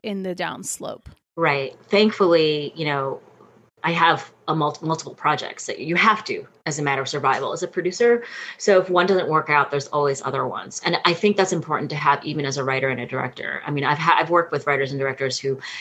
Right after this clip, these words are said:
Speaker 2: have had the one project they've been trying to get off the ground for five or ten years. And I'm like, "You've gotta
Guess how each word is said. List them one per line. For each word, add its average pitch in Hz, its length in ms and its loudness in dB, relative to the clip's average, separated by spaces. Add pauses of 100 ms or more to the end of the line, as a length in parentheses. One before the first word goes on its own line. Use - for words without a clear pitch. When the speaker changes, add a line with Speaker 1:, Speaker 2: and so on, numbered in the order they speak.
Speaker 2:
have 156 140 -2
had 147 200 4
the 147 100 6
one 143 320 4
project 139 440 2
they've 139 100 -2
been 131 180 -2
trying 139 260 -2
to 131 180 -4
get 135 180 -2
off 135 200 0
the 139 80 -4
ground 135 420 -2
for 139 320 -2 (140)
five 147 220 6
or 143 100 0
ten 139 260 -2
years. 139 460 -2 (100)
And 131 300 -2 (320)
I'm 151 80 -4
like, 143 180 -2
"You've 156 120 -4
gotta 156 500 4